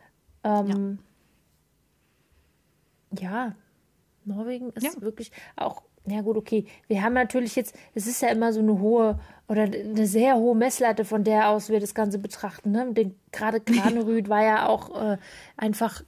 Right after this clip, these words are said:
Speaker 1: kommt ja von einer Leistung, die, die musst du ja erstmal nachliefern in den letzten zwei
Speaker 2: Ja.
Speaker 1: Jahren. Ähm, aber er ist ja immer noch sehr, sehr gut und ich sehe ihn leider auch schon irgendwann mal gegen die Bande knallen. Ich bin mal gespannt,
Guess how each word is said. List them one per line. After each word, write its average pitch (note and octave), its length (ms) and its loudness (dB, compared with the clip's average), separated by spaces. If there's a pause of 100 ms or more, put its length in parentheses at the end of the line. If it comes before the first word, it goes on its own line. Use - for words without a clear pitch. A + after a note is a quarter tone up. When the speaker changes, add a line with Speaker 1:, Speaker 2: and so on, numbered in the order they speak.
Speaker 1:
kommt A3 240 -4
ja A#3+ 140 2
von A3+ 260 -4 (220)
einer G#3+ 400 -4 (180)
Leistung, A#3 680 -4
die, G#3+ 320 -4 (580)
die G3+ 80 -4
musst G#3 240 -2
du A#3 40 2
ja G3+ 80 0
erstmal F#3+ 460 -6 (120)
nachliefern G3+ 840 -2
in F#3+ 100 0
den F#3+ 140 0
letzten F#3+ 340 -4
zwei F#3+ 240 -4
Speaker 2:
Ja. F3 60 -6
Speaker 1:
Jahren. F#3+ 220 -4 (520)
Ähm, G3 480 -2 (1400)
aber F#3+ 180 -4
er G3 180 -2
ist G#3 120 -4
ja G#3 100 -2
immer G3+ 160 0
noch G3+ 160 -2
sehr, G3 180 -4
sehr G3 160 -2
gut G#3 240 -6
und G3+ 120 -6
ich - 180 -16
sehe G3+ 500 -4
ihn A#3 80 -6
leider G#3+ 320 -2
auch A#3 100 -8
schon F#3+ 200 -8
irgendwann G#3+ 320 -4
mal G#3+ 120 -2
gegen G#3 200 -4
die G#3 80 -2
Bande A#3+ 260 -12
knallen. F#3+ 340 -8
Ich F#3+ 140 -10
bin A3 120 -10
mal A3+ 140 -6
gespannt, G#3+ 380 -10